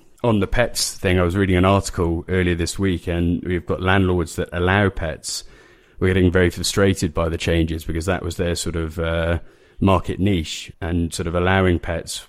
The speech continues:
meant they got longer, uh, longer term, better quality tenants. You know, people with small dogs or a cat, they're not necessarily much trouble. But, um, just on the reform, I mean, yeah, overall, I think it's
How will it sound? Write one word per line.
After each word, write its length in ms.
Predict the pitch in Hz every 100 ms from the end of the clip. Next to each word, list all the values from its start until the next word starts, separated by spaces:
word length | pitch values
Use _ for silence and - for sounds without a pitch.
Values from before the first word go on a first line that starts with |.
| -
meant 400 | 90 92 90 -
they 100 | 82
got 220 | 85 82
longer, 640 | 92 92 92 87 85 82 - - - _ _ _
uh, 220 | - 87 85
longer 280 | 107 101 90
term, 280 | 107 92
better 200 | 87 92
quality 400 | 90 92 85 -
tenants. 420 | - 101 85 78 -
You 80 |
know, 140 | 82 82
people 300 | 107 92 85
with 180 | 82 -
small 320 | 95 90 82
dogs 400 | 85 85 80 87
or 160 | 82
a 20 | 82
cat, 480 | - 90 82 - - -
they're 100 | 87
not 180 | 95 - - - -
necessarily 480 | 98 - 98 90 85
much 240 | 80 -
trouble. 320 | - 107 90 80
But, 180 | 85
um, 420 | 85 87 87 78 - _ _ _ - - - - -
just 180 | - -
on 140 | 120
the 80 | 131
reform, 480 | 95 95 101 95 98
I 60 | 95
mean, 320 | 98 92 98 - - _
yeah, 200 | 143 123
overall, 460 | 104 95 95 101 92
I 40 |
think 180 | 85 90
it's 300 | 82 -